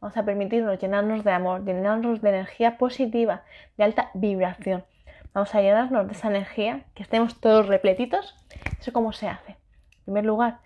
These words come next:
vamos a colocar una de las palmas, la que tú quieras, la puedes elegir. Las dos son perfectas. La colocas sobre tu corazoncito y te permites sentir tus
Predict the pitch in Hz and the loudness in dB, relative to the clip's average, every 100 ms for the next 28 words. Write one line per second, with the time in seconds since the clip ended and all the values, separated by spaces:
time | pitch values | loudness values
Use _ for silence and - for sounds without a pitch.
0 | - - - 196 202 202 202 269 254 - | -20 -18 -10 -4 0 2 4 2 -2 -10
1 | _ 214 220 208 196 - 247 269 196 190 | _ 2 6 6 4 2 4 4 0 -2
2 | 208 262 311 - - - _ _ 202 196 | 0 4 4 2 -20 -20 _ _ -4 -2
3 | 196 190 185 - _ _ _ _ - _ | -2 -8 -16 -20 _ _ _ _ -20 _
4 | - 202 214 196 180 - - - - _ | -4 -4 -2 -4 -4 -4 -6 -18 -20 _
5 | _ - - - - 208 220 208 - 277 | _ -20 -20 -2 2 4 4 2 -2 -2
6 | 269 226 185 190 185 226 359 - _ - | 0 -2 -4 -6 -8 -6 -6 -10 _ -20
7 | _ - - - - - - - - - | _ -20 -20 -20 -20 -20 -20 -20 -12 -2
8 | 220 233 208 202 208 262 262 - 190 208 | 2 2 2 0 -2 -4 -6 -10 -4 -4
9 | 247 - _ 254 277 - | -4 -8 _ -4 -4 -8